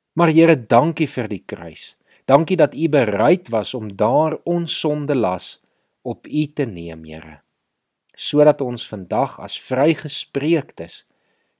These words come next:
die ewige lewe kan leef. Here, ons weet, die lewe is nie altyd maklik nie, en omstandighede maak dit baie keer vir ons in ons menslikheid moeilik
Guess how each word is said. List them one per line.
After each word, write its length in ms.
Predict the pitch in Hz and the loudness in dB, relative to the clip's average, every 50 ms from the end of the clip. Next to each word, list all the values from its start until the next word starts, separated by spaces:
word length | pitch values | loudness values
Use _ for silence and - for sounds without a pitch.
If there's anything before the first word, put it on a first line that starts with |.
| _ - | _ -6
die 140 | 107 104 - _ _ | -6 -6 -6 _ _
ewige 440 | - 151 156 151 165 151 - - 151 | -2 0 0 2 0 0 0 -2 0
lewe 420 | 123 104 92 92 95 98 92 101 90 - | 0 0 0 0 -2 -2 -2 -4 -8 -6
kan 240 | - 107 98 95 | -8 -8 -8 -8
leef. 600 | 90 80 78 80 82 78 - - _ - - - _ _ _ _ _ _ _ _ _ _ _ _ _ _ _ _ _ _ _ | -10 -12 -12 -12 -12 -14 -14 -18 _ -20 -20 -20 _ _ _ _ _ _ _ _ _ _ _ _ _ _ _ _ _ _ _
Here, 240 | - 143 147 151 151 | 0 2 4 4 4
ons 300 | 131 127 117 104 - - | 2 0 -6 -8 -10 -6
weet, 380 | 107 113 127 135 131 - _ _ _ _ _ _ _ _ _ _ _ _ - | -2 0 0 0 0 -2 _ _ _ _ _ _ _ _ _ _ _ _ -2
die 80 | 123 120 | -2 0
lewe 300 | 110 113 127 135 151 156 | 2 4 4 6 6 4
is 80 | 147 - | 4 2
nie 80 | 170 | -4
altyd 380 | 135 139 135 - - 143 139 - | -2 -2 -2 -2 -2 -4 -4 -4
maklik 480 | 101 92 95 95 - - - 92 - - 87 | -6 -6 -6 -6 -8 -12 -16 -16 -16 -16 -20
nie, 180 | 85 80 82 _ _ _ - | -20 -20 -20 _ _ _ -12
en 140 | 120 127 123 | -8 -6 -6
omstandighede 800 | 113 - - - - 147 147 156 156 147 - - 147 143 139 131 | -6 -6 -6 0 2 2 2 4 2 0 0 0 -2 0 0 0
maak 320 | 117 110 117 123 123 - 147 | 2 2 0 0 0 -2 -8
dit 220 | - - 127 - | -8 -8 -6 -2
baie 160 | - 143 143 143 | 0 0 0 0
keer 240 | - - 147 127 120 | -2 -4 -4 -4 -4
vir 200 | - - 127 127 | -6 -6 -4 -4
ons 180 | 123 117 - | -4 -4 -6
in 80 | 123 120 | -6 -6
ons 180 | 113 104 - - | -6 -8 -8 -8
menslikheid 840 | 98 98 104 113 131 160 190 180 - - 135 - - 110 104 - - | -6 -4 -2 -2 0 0 -2 -2 -4 -6 -8 -6 -4 -6 -6 -6 -8
moeilik 720 | 101 101 104 113 123 139 170 180 156 104 85 _ _ _ | -10 -8 -6 -2 0 0 2 2 0 -2 -4 _ _ _